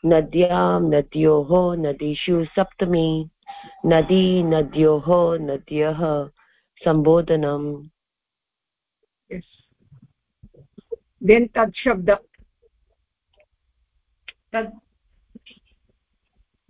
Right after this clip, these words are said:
Speaker 3: दकारान्तः तत् शब्दः, अ, पुल्लिङ्गः तत् शब्दः। सः तौ ते इति प्रथमा,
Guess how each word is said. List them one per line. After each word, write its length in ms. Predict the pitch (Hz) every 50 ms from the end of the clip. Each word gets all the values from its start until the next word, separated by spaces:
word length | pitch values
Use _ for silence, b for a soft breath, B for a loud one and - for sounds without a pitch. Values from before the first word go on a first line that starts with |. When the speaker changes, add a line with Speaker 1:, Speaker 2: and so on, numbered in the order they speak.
| _ _ _ _ _ _ _ _ _ _ _ _ _ _ - 202
Speaker 3:
दकारान्तः 1160 | 208 220 220 220 226 226 220 226 226 233 226 220 226 226 220 240 240 214 226 214 214 214 220 214 220 - - _ _ _ _ _ _ _ -
तत् 300 | - 220 220 220 - -
शब्दः, 680 | - 226 220 196 185 208 214 208 208 202 202 196 196 196
अ, 400 | - - - 294 - 208 208 202
पुल्लिङ्गः 840 | 202 - 240 233 233 240 240 247 240 226 240 226 220 220 220 220
तत् 360 | 214 220 220 226 220 - - -
शब्दः। 580 | 208 196 180 185 208 202 196 185 190 185 185 185 - - _ _ _ _ _ _ _ _ _ _ _ _ _ _ _ _ _ _ _ _ _ _ _ _ _ _ - -
सः 340 | 220 226 220 - 240 247 247
तौ 340 | 247 - 226 214 220 220 233
ते 460 | 220 - - 220 208 202 196 208 208 202 - - _ _ -
इति 280 | 220 220 - 254 247 247
प्रथमा, 600 | 240 214 208 214 214 220 214 208 190 185 185 190